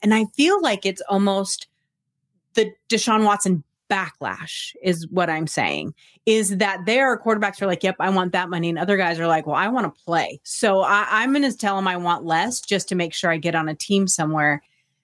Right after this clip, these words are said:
I was really, Brandon, I, I'm gonna send this to you. I was really surprised by that for two reasons. Number one, I think that that's going to <laughs> cause Daniel Jones a lot of,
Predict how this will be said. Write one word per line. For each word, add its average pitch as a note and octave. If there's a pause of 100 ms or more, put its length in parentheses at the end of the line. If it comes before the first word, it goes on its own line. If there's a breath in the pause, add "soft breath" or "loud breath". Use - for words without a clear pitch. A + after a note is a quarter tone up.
(640)
I D4
was F4
really, B3+
Brandon, D4+
I, C#4
I'm C4
gonna C4+
send F4
this E4
to B3+
you. G#3+
I B3
was C4+
really E4
surprised A3+
by G3
that F3 (520 soft breath)
for B3
two C#4
reasons. F3
Number B3
one, B3
I G#3+
think D#4
that A3
that's G#3+
going G#3
to F#3+
<laughs> -
cause F#3+ (180)
Daniel G3+
Jones F3
a F#3+
lot F3
of, F3+